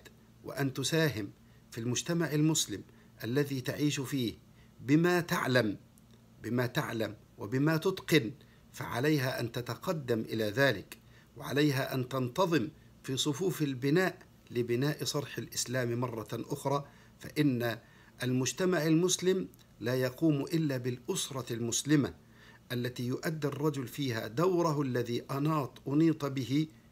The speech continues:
من الله رب العالمين ومن النبي الكريم صلى الله عليه وسلم، وكذلك تقوم المرأة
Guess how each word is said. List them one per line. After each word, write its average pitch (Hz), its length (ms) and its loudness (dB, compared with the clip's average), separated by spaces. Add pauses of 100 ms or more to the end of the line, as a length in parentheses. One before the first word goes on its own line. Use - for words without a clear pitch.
من 117 140 0
الله 123 400 0
رب 127 220 -4
العالمين 123 720 4 (280)
ومن 107 200 -2
النبي 113 480 -2
الكريم 117 480 -2
صلى 113 160 -6
الله 107 220 -8
عليه 156 100 2
وسلم، 196 180 -2 (260)
وكذلك 131 600 -4
تقوم 127 540 -6
المرأة 135 440 -4